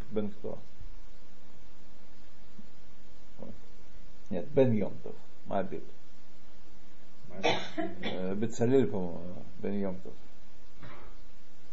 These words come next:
Speaker 1: Ну, узнаем тоже, найдём где-нибудь здесь. Вот. Он, э, жил, э,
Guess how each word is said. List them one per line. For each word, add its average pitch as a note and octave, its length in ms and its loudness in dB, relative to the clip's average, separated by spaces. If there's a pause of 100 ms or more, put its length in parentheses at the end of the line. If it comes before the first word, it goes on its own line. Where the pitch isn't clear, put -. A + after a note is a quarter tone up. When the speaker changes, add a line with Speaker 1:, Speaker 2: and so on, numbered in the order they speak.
(1600)
Speaker 1:
Ну, F3+ 320 0 (180)
узнаем G#2 540 2
тоже, F#2 200 0
найдём G#2+ 360 2
где-нибудь G2 320 0 (320)
здесь. - 260 -2 (1700)
Вот. D#2+ 440 0 (360)
Он, E3 360 2 (200)
э, G2+ 560 2
жил, D#3+ 400 2 (280)
э, G#2 120 -2